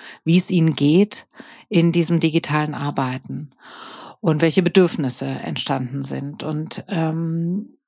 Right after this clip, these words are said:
die Zoom-Müdigkeit, also diese <clears throat> Plattform Zoom, über die wir uns jetzt auch treffen, äh, ist da tatsächlich Namensgeber für diese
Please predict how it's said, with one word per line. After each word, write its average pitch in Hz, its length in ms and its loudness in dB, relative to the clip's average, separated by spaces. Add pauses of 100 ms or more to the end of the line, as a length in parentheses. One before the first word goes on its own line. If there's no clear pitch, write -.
die 185 240 4
Zoom-Müdigkeit, 170 1500 6
also 151 200 -2
diese 147 880 -2 (160)
<clears throat> 240 640 8 (1200)
Plattform 160 540 4
Zoom, 240 440 8
über 170 240 2
die 156 160 -6
wir 160 140 4
uns - 140 -2
jetzt - 160 0
auch 202 160 4
treffen, 208 680 4
äh, 170 500 2
ist 180 160 0
da 165 60 2
tatsächlich 165 600 -2
Namensgeber 214 800 4
für 180 160 0
diese 160 640 0